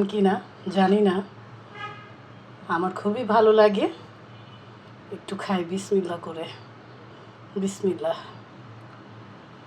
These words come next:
আহ, সেই মজা, খুবই ভালো লাগলো। ভর্তাটাও দারুণ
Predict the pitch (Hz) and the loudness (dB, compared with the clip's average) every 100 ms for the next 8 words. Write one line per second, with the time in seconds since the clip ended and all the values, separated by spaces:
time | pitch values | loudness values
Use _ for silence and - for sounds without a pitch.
0 | - - - - - - - - - - | -20 -20 -20 -20 -20 -20 -20 -20 -20 -20
1 | - - - - - - 214 214 202 - | -20 -20 -20 -20 -20 -2 4 4 4 -8
2 | - - - - - - - - 262 254 | -14 -18 -18 -18 -18 -18 -12 -4 -2 2
3 | 202 170 165 - - - - - - - | 2 2 -4 -8 -18 -20 -20 -20 -20 -20
4 | - - - - - - - - - - | -20 -20 -20 -20 -20 -20 -20 -20 -20 -20
5 | - 190 196 196 196 185 175 175 175 214 | -8 0 2 4 2 2 0 -4 0 0
6 | 202 - - - - - - - - - | 0 -12 -20 -20 -20 -20 -20 -20 -14 -6
7 | 180 - 175 190 170 180 196 196 | -6 -6 -6 -6 -4 0 2 2